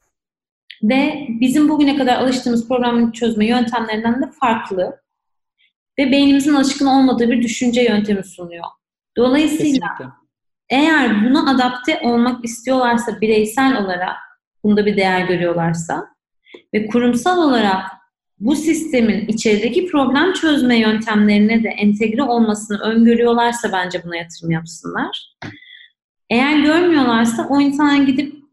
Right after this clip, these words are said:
Speaker 1: yani ya gerçekten çok adapte oluyorlar ve gö-, geri dönüp hayal kırıklığına uğruyor insanlar ya da bir hafta sonra duydukları her şeyi unutuyorlar, hiçbir işe yaramıyor. Onun için hani tasarım odaklı düşünmeyi bir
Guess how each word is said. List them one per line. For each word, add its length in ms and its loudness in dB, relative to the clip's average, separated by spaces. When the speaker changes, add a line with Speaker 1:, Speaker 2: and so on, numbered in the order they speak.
Speaker 1:
yani 360 2
ya 140 2
gerçekten 560 0
çok 200 -2
adapte 380 0
oluyorlar 380 2
ve 40 2
gö-, 260 2
geri 240 0
dönüp 240 2
hayal 180 2
kırıklığına 460 -4
uğruyor 200 -8
insanlar 560 -6
ya 220 2
da 100 4
bir 200 4
hafta 340 0
sonra 360 0
duydukları 440 0
her 200 2
şeyi 240 -2
unutuyorlar, 540 0
hiçbir 280 -6
işe 180 -4
yaramıyor. 540 0
Onun 220 2
için 400 -2
hani 200 2
tasarım 320 0
odaklı 280 0
düşünmeyi 460 0
bir 260 -6